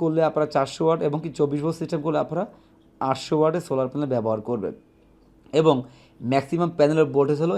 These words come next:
এখানে হান্ড্রেড ভোল্টেজ, যার ফলে আমরা কিন্তু পাঁচশো পঞ্চাশ ওয়াটের সোলার প্যানেল ইজিলি ব্যবহার করতে পারছি। অনেকে আছেন সোলার চার্জ কন্ট্রোলের মাধ্যমে বারো ভোল্টের প্যানেলই ব্যবহার করতে পারছেন। সেই জন্য আপনাদের জন্য একটা অ্যাডভান্টেজ, বাংলাদেশে যে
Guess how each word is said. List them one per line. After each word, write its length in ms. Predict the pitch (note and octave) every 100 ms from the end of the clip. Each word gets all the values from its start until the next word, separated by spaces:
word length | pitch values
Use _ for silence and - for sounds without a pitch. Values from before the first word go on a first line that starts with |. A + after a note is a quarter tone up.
| D3+
এখানে 200 | D#3 A3 - - _ -
হান্ড্রেড 340 | C3+ D3 D3 B2+
ভোল্টেজ, 340 | A#2+ G2+ C2 - - _ _ -
যার 220 | A#2+ E3 G#3
ফলে 200 | F#3 C#3 A2+ - - _ C3
আমরা 160 | D3 E3
কিন্তু 160 | F3 E3 -
পাঁচশো 260 | D3+ - F#3 -
পঞ্চাশ 280 | E3 F3 E3+
ওয়াটের 240 | F3 E3+ E3+
সোলার 240 | D3+ D3+ D3+
প্যানেল 240 | D3+ C#3 C3+ C#3
ইজিলি 260 | C3+ D#3+ D3+
ব্যবহার 240 | B2 A#2+ A#2
করতে 180 | B2 A2+ G2+
পারছি। 240 | F2+ - - - _ - -
অনেকে 200 | F3+ F#3 F3+
আছেন 200 | F#3 G3 F#3+ - _ _ _ -
সোলার 240 | F#3 F3+ F3+
চার্জ 160 | E3+ -
কন্ট্রোলের 280 | F#3 F3 F3
মাধ্যমে 220 | E3+ F#3 E3 B2+
বারো 160 | C#3+ D#3
ভোল্টের 220 | D3 D3
প্যানেলই 240 | C#3 C3 C3
ব্যবহার 200 | B2 A2+ A2+
করতে 160 | A2 G#2
পারছেন। 300 | F#2+ - - - _ _ _ _ -
সেই 120 | D3+
জন্য 100 | F3 F3+
আপনাদের 160 | E3+ F3
জন্য 100 | F3
একটা 100 | D3+
অ্যাডভান্টেজ, 440 | C#3 C#3+ E3 E3+ F3+ C#3
বাংলাদেশে 340 | C3+ C#3 C#3+
যে 40 | C#3+